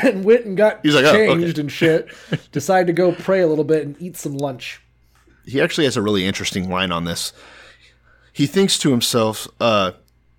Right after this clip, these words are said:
Speaker 2: or I guess actually they say to him, like, Hey, why, why, uh,
Speaker 1: What the hell?
Speaker 2: Why are you, like, cool now?
Speaker 1: It, it's very much like
Speaker 2: Why
Speaker 1: a
Speaker 2: are you
Speaker 1: Casey
Speaker 2: acting like
Speaker 1: Anthony
Speaker 2: this?
Speaker 1: thing where they were like, "Hey, I noticed that, you know, um,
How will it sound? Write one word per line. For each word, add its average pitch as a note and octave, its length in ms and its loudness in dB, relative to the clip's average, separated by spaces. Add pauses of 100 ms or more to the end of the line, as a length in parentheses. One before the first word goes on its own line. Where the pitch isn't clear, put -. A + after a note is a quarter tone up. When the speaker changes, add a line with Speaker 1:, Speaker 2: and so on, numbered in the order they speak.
(280)
Speaker 2:
or A2 280 0
I A2+ 100 2
guess C3 260 0 (120)
actually A2+ 320 -2
they D#3+ 240 2
say G#2 240 -2
to F#2 140 -2
him, F#2 120 -4
like, F#2 180 -4
Hey, D3 220 0
why, A#2 380 0 (100)
why, B2 300 0
uh, G2+ 340 0 (540)
Speaker 1:
What - 80 -8
the E3 80 -2
hell? E3 320 2 (120)
Speaker 2:
Why A2+ 120 0
are B2+ 60 2
you, A2+ 180 2
like, G#2 180 -2
cool G#3 320 2
now? E2+ 320 -2 (140)
Speaker 1:
It, G3 160 0
it's B3+ 140 -2
very G#4 180 2
much D4 160 0
like E3+ 140 2
Speaker 2:
Why C3 80 4
Speaker 1:
a - 20 2
Speaker 2:
are - 20 2
you D#3 140 4
Speaker 1:
Casey - 140 2
Speaker 2:
acting D3+ 60 -2 (100)
like - 80 -2
Speaker 1:
Anthony F3+ 160 -2
Speaker 2:
this? E3+ 80 -6
Speaker 1:
thing F#3 280 -4 (440)
where C#3+ 480 -2 (100)
they E3 180 2
were D#3+ 120 4
like, D3+ 240 2
"Hey, D#4 260 2
I E3+ 160 4
noticed A3+ 320 0
that, F3 260 2
you F3+ 120 -4
know, C#3+ 360 -2
um, B2 340 -8